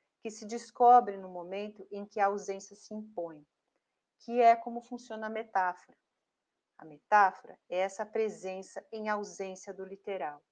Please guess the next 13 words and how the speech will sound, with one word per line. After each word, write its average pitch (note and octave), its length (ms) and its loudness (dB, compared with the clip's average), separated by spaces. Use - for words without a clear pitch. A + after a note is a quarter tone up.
quando F3+ 280 -12
o - 20 -16
literal G3+ 500 -4
se G3 140 -12
ausenta F3+ 600 -12
e F#3 80 -8
a F3+ 60 -2
metáfora F3 640 -4
vem F3 220 -14
ocupar E3+ 480 -12
esse - 180 -20
lugar. E3+ 340 -20
Ou, G#3 360 -2